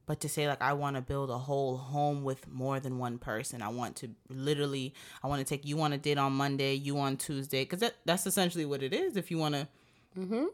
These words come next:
Speaker 1: you're gonna operate as you're in a relation-, you're in a relationship with two people.
Speaker 2: Yes.
Speaker 1: So, but I don't think people are really ready for that. They just see this, this glamorized threesome vision and they run with it.
Speaker 2: I think, um,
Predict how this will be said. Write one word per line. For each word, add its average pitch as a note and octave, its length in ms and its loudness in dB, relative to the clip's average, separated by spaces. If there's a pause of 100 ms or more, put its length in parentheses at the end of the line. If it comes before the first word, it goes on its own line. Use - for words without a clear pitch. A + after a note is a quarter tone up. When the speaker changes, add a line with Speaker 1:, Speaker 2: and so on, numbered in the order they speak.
(280)
Speaker 1:
you're D#3+ 140 0
gonna D3+ 220 2
operate D3 460 2
as C#3+ 160 -2
you're C#3+ 140 2
in C#3+ 80 2
a C#3 60 0
relation-, C#3+ 400 0
you're C3+ 180 0
in D3 140 2
a D3 60 0
relationship C#3+ 400 -2
with C3 80 -10
two C#3+ 120 -6
people. E3 460 -2 (260)
Speaker 2:
Yes. C#3+ 540 -8 (360)
Speaker 1:
So, C3 460 -2 (320)
but C#3+ 100 -4
I C#3 100 2
don't C3+ 100 0
think D3+ 160 -2
people E3+ 180 0
are D#3+ 60 0
really F3+ 160 0
ready C#4+ 240 0
for - 140 -6
that. - 220 -8 (140)
They D3+ 220 0
just E3+ 260 0
see D#3+ 240 -2
this, D3 220 -4
this C#3+ 240 -6
glamorized C#3 840 2
threesome C3+ 640 -2 (1000)
vision C3+ 500 0 (420)
and D3+ 120 -2
they E3+ 80 2
run F4+ 200 0
with D#3+ 160 0
it. - 140 -8 (1600)
Speaker 2:
I F#3 120 2
think, C#4 420 8
um, C#3+ 580 6